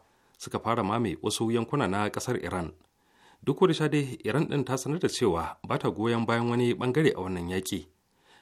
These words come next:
A lokacin, sarakunan Kajariyawa na ƙasar Iran sun nuna gazawarsu matuƙa wajen tunkarar sojojin daular Usmaniya ta Turkawa, wanda kuma hakan ya sa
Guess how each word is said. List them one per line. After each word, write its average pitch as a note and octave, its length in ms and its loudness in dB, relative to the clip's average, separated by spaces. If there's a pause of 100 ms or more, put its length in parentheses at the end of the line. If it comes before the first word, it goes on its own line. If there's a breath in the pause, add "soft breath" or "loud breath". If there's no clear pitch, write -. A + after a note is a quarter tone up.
(120)
A A2 60 0
lokacin, D#3+ 440 2
sarakunan C#3 540 0
Kajariyawa B2 760 4
na B2+ 120 0
ƙasar D3+ 320 -2
Iran F#2+ 260 -2 (480 soft breath)
sun G#2 220 -4
nuna B2 180 2
gazawarsu G#2+ 500 0
matuƙa G#2+ 480 0
wajen A#2 300 0
tunkarar A#2 360 0
sojojin A2 460 -2
daular C3+ 340 2
Usmaniya G#2 640 2
ta - 80 -6
Turkawa, E2 560 -4 (640 soft breath)
wanda E2+ 160 -8
kuma G2+ 220 -2
hakan G2+ 220 0
ya G2 60 0
sa A2+ 360 4